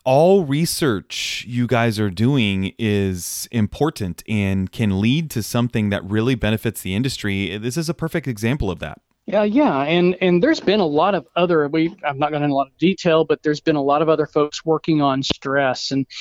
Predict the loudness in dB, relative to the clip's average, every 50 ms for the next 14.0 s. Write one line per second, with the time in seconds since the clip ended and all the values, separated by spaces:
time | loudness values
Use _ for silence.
0 | -16 -16 -16 -18 -20 -20 -20 _ -6 -2 -2 -2 -2 -2 -6 -6 _ 2 4 4
1 | 6 4 4 4 4 2 2 0 -2 2 4 4 4 4 4 4 2 4 2 0
2 | -2 -4 -14 -18 -12 -8 -4 -2 0 2 2 2 0 0 -2 -4 -6 -8 0 2
3 | 2 4 4 2 0 0 0 2 2 4 2 2 2 2 2 2 4 4 2 2
4 | 0 -2 -2 0 0 0 -2 -2 0 0 -2 2 2 0 0 2 4 4 4 4
5 | 4 2 0 0 0 0 0 -2 _ -8 -6 -4 -2 -2 0 0 0 0 -2 -2
6 | -4 -6 -8 -6 -4 -4 -2 -2 -4 -2 -2 -2 -2 -4 -6 -4 -2 -2 -2 -2
7 | -4 -6 -4 -2 0 0 2 2 0 0 -2 -4 -4 -4 -4 -2 0 0 0 0
8 | 0 0 2 2 2 2 -2 -4 -8 _ -20 -20 -20 -20 -20 -20 -20 -20 _ _
9 | _ _ _ -4 -2 0 0 -2 0 0 2 2 2 0 0 2 2 4 4 4
10 | 4 4 4 4 2 2 2 2 2 2 2 2 2 4 4 4 2 2 0 -2
11 | -4 -6 -6 -6 -8 -10 -10 -4 0 0 0 2 2 0 0 0 -2 -2 -2 -2
12 | -2 -2 -6 -4 -2 0 0 0 0 -4 -6 -10 -6 0 2 2 2 2 2 2
13 | 2 2 0 -2 -4 -2 -4 -2 0 0 0 0 0 0 0 0 0 0 -4